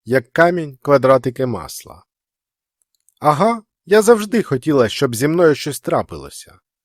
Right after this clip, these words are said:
Вона відкинула за спину перев'язаний пучок рудого волосся. Але ніколи нічого не траплялося. Вона знизала плечима. «І що ж ви хотіли?» зацікавився Гюберт.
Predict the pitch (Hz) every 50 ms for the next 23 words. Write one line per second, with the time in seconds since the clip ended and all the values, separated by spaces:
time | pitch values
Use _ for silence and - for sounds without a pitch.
0 | _ _ _ _ _ _ _ _ _ _ _ - 233 247 247 226 202 180 185 -
1 | - - 226 214 214 196 180 151 135 117 147 139 - - - 214 214 208 190 165
2 | - 143 139 139 135 147 165 165 156 135 147 147 143 135 127 127 135 120 - 165
3 | 156 - 135 143 135 135 139 127 123 139 139 135 131 120 98 80 - - - -
4 | - - _ _ _ _ _ _ _ _ _ _ _ _ _ _ _ _ - 139
5 | 160 175 180 185 180 - 233 226 220 196 170 160 151 - - 185 185 180 165 160
6 | - - 156 143 - 139 117 80 73 - 71 - - - 110 - _ _ _ _
7 | _ _ _ _ _ _ _ _ _ _ _ _ - 143 165 196 220 214 180 139
8 | 156 185 185 165 180 175 170 165 139 156 160 143 - - 104 85 69 - - 82
9 | _ _ _ _ _ _ _ _ _ _ _ _ _ _ _ _ _ _ - 170
10 | 160 - - 240 214 160 170 165 151 - 151 131 120 147 175 190 196 180 147 131
11 | 139 131 - 160 - 160 147 143 139 127 - - 135 127 107 131 143 139 131 -
12 | - _ _ _